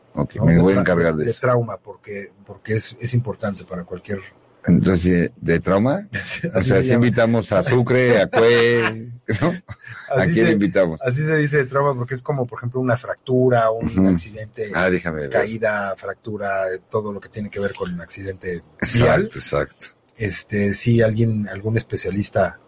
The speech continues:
Speaker 2: o por lo menos que tenga lo básico de conocimiento para, para
Speaker 1: Ajá.
Speaker 2: que pueda ayudar a alguien más.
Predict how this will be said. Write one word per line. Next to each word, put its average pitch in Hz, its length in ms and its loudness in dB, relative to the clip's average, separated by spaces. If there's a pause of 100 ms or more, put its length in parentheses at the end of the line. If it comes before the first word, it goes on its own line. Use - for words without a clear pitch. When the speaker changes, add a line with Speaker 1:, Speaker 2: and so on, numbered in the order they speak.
(140)
Speaker 2:
o 123 100 0
por 127 160 4
lo 131 60 4
menos 139 180 2
que 135 100 -2
tenga 123 220 4
lo 117 120 4
básico 113 640 0 (120)
de 92 80 -12
conocimiento 95 640 -4
para, 85 320 -2 (260)
para - 140 2
Speaker 1:
Ajá. 92 80 2
Speaker 2:
que 143 80 4
pueda 107 160 4
ayudar 95 320 2
a 95 40 4
alguien 92 260 -2
más. 120 280 -2